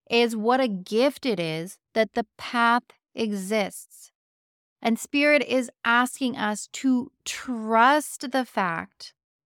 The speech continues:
that this path is there. Even if we <laughs> don't always understand each step that we're being asked to take, even if we don't always understand how one moment connects to the next moment, connects to the next moment,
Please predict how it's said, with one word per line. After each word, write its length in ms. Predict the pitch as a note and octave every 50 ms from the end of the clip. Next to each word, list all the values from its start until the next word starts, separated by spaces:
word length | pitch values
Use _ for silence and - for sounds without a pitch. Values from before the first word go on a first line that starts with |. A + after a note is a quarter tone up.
| _ _ -
that 240 | - G#3+ A3 G3+ F#3+
this 260 | B3 C#4 C#4+ B3+ -
path 400 | - - A3 A#3+ A#3 A#3 A#3+ - _ - _
is 580 | - - A3+ A#3+ B3 B3 B3 B3 A#3 G#3+ A3 B3 - _ _ _
there. 600 | - E3+ F3 G3 G#3+ A3+ G#3 F3 - - - - _ _ _ _ _ _ _ _ _ -
Even 520 | - B3+ C#4+ D#4 D#4+ E4 D4 E4+ E4+ D4+
if 400 | B3+ - - B3+ C#4 C4 - -
we 160 | C4+ C4 C4
<laughs> 0 |
don't 500 | A#3 A3+ A#3+ A#3 - B3+ A#3 A#3 B3 - _ _ _
always 600 | - A#3 B3 C4 C#4+ D#4 D4+ C#4 B3 A#3+ A#3 - -
understand 1200 | - A#3 A#3+ A#3+ A#3 A#3+ A#3 A#3 - - - - - A#3+ B3+ C#4 C#4+ B3+ A3 G#3 G#3 G#3 A3 - _ _ _ _ _ _ _ _
each 340 | - B3+ C4+ C4 C4 - -
step 440 | - - - - - - D4 D#4+ D#4+ _
that 140 | - G#3+ A3
we're 120 | A3 A3
being 260 | G#3+ A#3+ A#3+ A#3 A#3 - -
asked 500 | A3 A#3 C4 F#3+ - - _ - - _ -
to 100 | - A#3
take, 640 | G#3 - - - D#4+ F4+ D#4 - - - - - _ _ _ _ _ _ -
even 260 | - D4 D4 F4 F4
if 140 | E4 - -
we 100 | D4 C4+
don't 300 | B3 C4+ B3+ C4 - -
always 400 | - A#3 B3 C4+ C#4+ C#4+ C4 -
understand 800 | - A#3+ A#3 A3+ A#3+ A3+ - - - - B3+ C4+ C#4 C4 A#3 A3
how 220 | G#3+ A3+ A#3 A3+
one 460 | A3 G#3+ G#3 G#3 G#3+ A3+ A#3 B3+ C#4 D4+
moment 460 | C#4+ C4 A3 G3+ G3 G3 G3+ - -
connects 440 | - A#3 A#3+ A3 A3 A3 - - -
to 140 | - - A3+
the 100 | G#3 A3
next 560 | A3 G#3+ G#3+ G#3+ A#3 B3+ C4 - - - -
moment, 380 | A3+ G3 F3+ F3 F3+ F#3 - _
connects 440 | - A3+ A3 A3 A3 A3 - - -
to 140 | - B3+ G#3+
the 100 | A3+ A3+
next 580 | A3+ A3+ A3+ A3+ A#3 A#3+ B3+ - - - -
moment, 320 | A3+ G#3 F3+ F3 D#3+ -